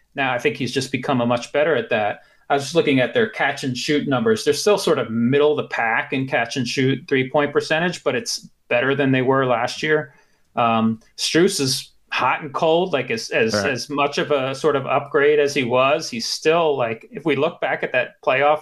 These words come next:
Speaker 1: run with the Heat last year, he didn't shoot all that great over that,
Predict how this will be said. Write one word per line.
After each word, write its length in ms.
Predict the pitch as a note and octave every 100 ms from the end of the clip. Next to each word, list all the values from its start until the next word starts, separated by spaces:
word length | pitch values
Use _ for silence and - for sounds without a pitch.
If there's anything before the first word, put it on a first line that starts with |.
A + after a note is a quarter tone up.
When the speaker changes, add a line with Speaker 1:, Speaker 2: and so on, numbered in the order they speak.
| -
Speaker 1:
run 540 | D3+ C#3 D3+ D#3 - -
with 200 | C#3+ C3+
the 100 | A2+ -
Heat 220 | D#3+ -
last 320 | E3+ E3 -
year, 260 | F#3 G3 G3 - _ _
he 100 | E3+
didn't 200 | A3 D#4+ G#3+
shoot 360 | - G3 G#3 -
all 200 | C#3 D#3
that 260 | D3+ C3 -
great 400 | C#3 C3+ G#3+ - _ -
over 240 | D3 D3
that, 240 | D3 D3